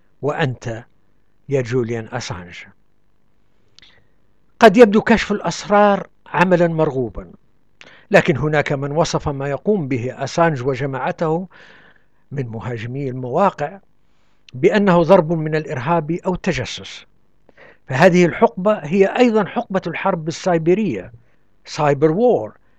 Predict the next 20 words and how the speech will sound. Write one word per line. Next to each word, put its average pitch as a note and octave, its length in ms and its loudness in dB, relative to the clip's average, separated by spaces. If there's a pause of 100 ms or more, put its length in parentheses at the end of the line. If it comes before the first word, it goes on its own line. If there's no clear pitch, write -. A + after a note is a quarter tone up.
(140)
أي G#3+ 200 6
الحرب D#3 340 0
بالكمبيوتر، E3 920 -6 (1000)
من C#3 140 -4
اختراق B2+ 480 -4
الحسابات C3+ 520 -6
المصرفية D3 640 -6
وأرشيفات C3+ 680 -8
الدول F#3 420 -2 (340)
إلى D3 240 0
تعطيل F#3 580 2
أقمار D3+ 500 -2
صناعية D3 720 -4 (280)
أو D3+ 120 2
منظومات D#3 600 -2
حيوية C#3+ 800 -2 (480)
كالتي D3 360 -4
تشغل C#3+ 540 -2
مفاعلا C3 560 -6
نوويا C#3 760 -6